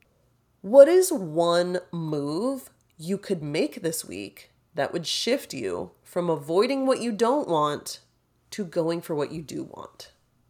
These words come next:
Just one move. What would you need to let go of to play bigger, more powerfully, and more true to you? How could one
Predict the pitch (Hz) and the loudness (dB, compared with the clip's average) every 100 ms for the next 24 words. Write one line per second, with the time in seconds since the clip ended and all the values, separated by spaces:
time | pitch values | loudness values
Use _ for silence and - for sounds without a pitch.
0 | _ _ _ _ _ _ - 277 - 165 | _ _ _ _ _ _ -6 -6 -8 -12
1 | 139 160 180 196 190 190 190 175 - 156 | -6 0 4 4 4 0 -6 -10 -8 -6
2 | 139 - - - _ _ _ _ _ _ | -6 -8 -16 -20 _ _ _ _ _ _
3 | _ _ _ _ 214 262 311 349 359 370 | _ _ _ _ -6 -6 -2 -4 0 2
4 | 349 240 220 233 226 247 208 196 - - | 2 0 -4 -8 -8 -8 -6 -8 -10 -8
5 | 139 135 160 247 285 277 - _ _ _ | -4 -2 -2 -2 -4 -10 -20 _ _ _
6 | _ - 208 - 214 220 165 160 151 208 | _ -14 -14 -8 -6 -6 -4 -4 -2 -2
7 | 294 311 _ _ _ _ _ _ 170 190 | -2 -8 _ _ _ _ _ _ -4 -4
8 | 185 - 156 165 190 - 247 277 277 _ | -4 -6 -2 -2 -2 -6 -6 -6 -8 _
9 | _ _ _ _ - 185 185 202 233 - | _ _ _ _ -14 -10 -6 -4 -6 -8
10 | 220 233 214 240 - - _ _ _ _ | -8 -6 -6 -6 -8 -12 _ _ _ _
11 | _ _ _ _ _ _ _ - 226 254 | _ _ _ _ _ _ _ -10 -6 -4
12 | - 233 185 156 170 170 190 208 | -4 -8 -10 -4 0 0 -2 -6